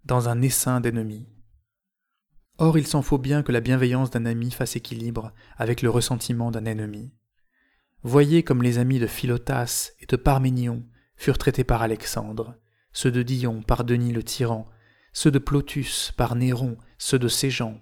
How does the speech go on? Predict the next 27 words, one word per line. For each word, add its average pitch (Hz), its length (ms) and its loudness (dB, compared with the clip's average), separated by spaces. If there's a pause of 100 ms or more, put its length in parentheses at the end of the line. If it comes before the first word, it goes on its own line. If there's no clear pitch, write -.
par - 180 -4
Tibère. 113 720 -6 (680)
Ils 131 180 4
expirèrent 135 720 0
tous - 640 -6 (460)
dans 120 100 -2
les 120 120 0
tourments 123 360 -2
les 113 80 -2
plus 110 240 -4
horribles. 104 500 -4 (1160)
L'or 135 380 0
qui - 140 -12
couvrait 131 360 0
Créuse 131 600 -2 (420)
ne 139 120 4
fut - 240 0
d'aucune 139 340 0
ressource 131 520 0
à 110 60 -2
Créon 113 480 -2 (580)
contre 135 240 2
le 139 80 6
feu - 280 4
dont 135 140 -2
elle 123 160 2
brûlait 113 520 0